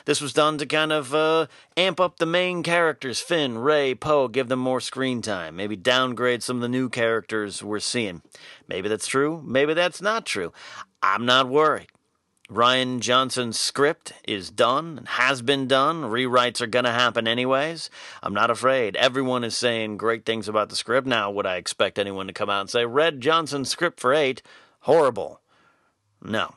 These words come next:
not gonna happen. If they have anything to do with it, they're gonna say it's good. But the,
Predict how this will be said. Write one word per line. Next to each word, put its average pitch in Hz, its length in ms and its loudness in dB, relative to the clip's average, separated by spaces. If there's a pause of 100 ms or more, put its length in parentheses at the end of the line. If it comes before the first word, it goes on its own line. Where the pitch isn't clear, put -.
not 113 180 0
gonna 104 160 -4
happen. 87 240 -8
If 82 100 -12
they 104 120 0
have 104 100 0
anything 107 260 -2
to 104 80 -8
do 151 120 2
with 165 120 0
it, 170 60 -8
they're 165 100 0
gonna 151 140 -2
say 156 140 2
it's 143 120 -2
good. 170 240 4
But 123 160 -2
the, 131 140 2